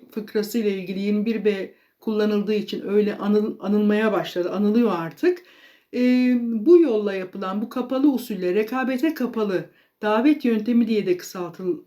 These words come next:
kısaltılıyor. İhaleleri aktarmakla, haberleştirmekle ve kamuoyuna duyurmakla geçti. Bu konuda yüzlerce, e, yazı yazdım ve,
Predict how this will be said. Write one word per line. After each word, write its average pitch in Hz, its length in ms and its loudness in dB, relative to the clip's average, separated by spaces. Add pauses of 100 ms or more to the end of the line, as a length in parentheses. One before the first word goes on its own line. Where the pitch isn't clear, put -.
(120)
kısaltılıyor. 180 800 -4 (200)
İhaleleri 294 920 2 (200)
aktarmakla, 240 920 -2
haberleştirmekle 240 1000 0
ve 247 140 0
kamuoyuna 226 540 0
duyurmakla 202 720 -2 (340)
geçti. 202 340 -6
Bu 269 120 -2
konuda 247 260 4
yüzlerce, 220 760 0 (240)
e, 180 100 -8
yazı 180 460 0
yazdım 180 500 0
ve, 247 240 -2